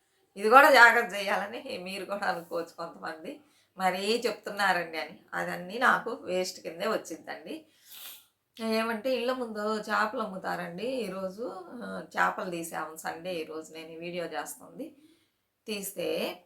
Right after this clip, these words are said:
ఇళ్ళ ముందు తీయలా, ఈరోజు మార్కెట్కి వెళ్ళి తీద్దాం తీస్తే ఇంటి ముందు తీసేది టూ హండ్రెడ్ చెప్తాడండి. ఆ చేప, జిలేబీ మీ-,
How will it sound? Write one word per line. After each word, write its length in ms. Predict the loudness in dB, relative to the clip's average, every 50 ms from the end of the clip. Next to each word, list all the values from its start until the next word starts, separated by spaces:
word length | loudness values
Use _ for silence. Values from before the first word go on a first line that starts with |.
| _ -20 -20 _ _ _ _ _ _ _ _ _ _ _ _ _ _ -8
ఇళ్ళ 180 | -2 0 0 0
ముందు 240 | 0 0 -4 -4
తీయలా, 300 | -6 -6 -6 -4 -2 0
ఈరోజు 300 | 0 2 0 0 -2 -2
మార్కెట్కి 540 | 0 0 2 2 0 0 -4 -6 -8 -6 -6
వెళ్ళి 140 | -6 -4 -4
తీద్దాం 420 | -4 -6 -6 -6 -8 -10 -10 -10
తీస్తే 560 | -10 -10 -10 -10 -12 -10 -8 -6 -6 -8 -8 -12 _ _ _ _ _ _ _ _ _ _ _ _ _ _ -12
ఇంటి 240 | -10 -10 -6 -6 -4
ముందు 260 | -2 0 0 2 2
తీసేది 960 | 0 0 -2 -2 -4 -4 -2 -2 -2 -2 -2 -4 -4 -4 -6 -8 -10 -14 -20 _ _ _ _ _ _ _ _ _ _ _ _ _ _ _ _ _ _ _ -20 -20 _ -4
టూ 100 | -4 -2
హండ్రెడ్ 440 | 0 0 0 2 2 2 4 4 2
చెప్తాడండి. 520 | 0 0 -2 -4 -2 0 -2 -2 0 2
ఆ 120 | 2 2
చేప, 340 | 2 0 -2 -4 -4 -4 -10 -12 -10 -6
జిలేబీ 440 | -4 0 2 4 4 2 2 -2
మీ-, 360 | -2 -4 -4 -6 -6 -10 -14